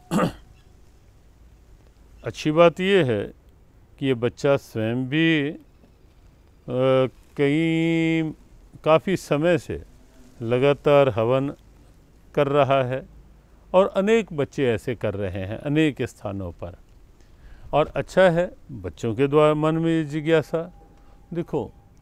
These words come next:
प्रभाव कम जो होगा वो सात्विक वातावरण से होगा।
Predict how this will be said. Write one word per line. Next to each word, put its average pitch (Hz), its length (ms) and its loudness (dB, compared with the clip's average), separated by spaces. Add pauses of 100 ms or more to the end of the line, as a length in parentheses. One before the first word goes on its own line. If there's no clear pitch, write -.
(1900)
प्रभाव 139 680 4 (300)
कम 185 240 2
जो 180 200 2
होगा 139 520 2 (280)
वो 165 180 -2
सात्विक 139 580 -4
वातावरण 95 520 -6
से - 200 -16
होगा। - 400 -18